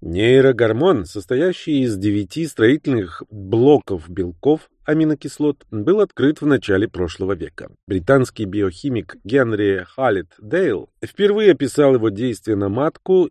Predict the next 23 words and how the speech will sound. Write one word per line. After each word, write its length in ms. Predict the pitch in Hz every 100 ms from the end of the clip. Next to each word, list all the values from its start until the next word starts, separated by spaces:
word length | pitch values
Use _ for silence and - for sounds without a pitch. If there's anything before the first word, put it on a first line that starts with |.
| _ -
и 100 | 139
гормон 540 | 113 117 127 196 180
потом 380 | 170 - 190 160
был 100 | 143
назван 460 | 139 139 123 127
по 80 | 120
своему 420 | 147 185 175 180
эффекту – 520 | 185 123 - - - - _ _ _
легко 640 | - 107 147 - - 160 180
рождающий, 880 | 160 113 147 180 107 - - 60 _ _
от 220 | 120 101
греческого 920 | 90 98 151 165 143 - 139 127 117 - _ _ _
«акитокос». 1120 | 123 135 - 127 _ 156 110 - - - - _ _
Но 320 | 95 104 117 -
окситоцин 1160 | - 127 117 - 131 - 113 - - 113 127 135
начинает 420 | 143 123 98 101
действовать 460 | 95 110 110 120 95
задолго 480 | 101 90 98 101 131
до 80 |
того, 300 | 143 185 165
как 260 | 101 113 90
зарождается 720 | 95 110 110 92 98 85 110
жизнь. 300 | 107 85 73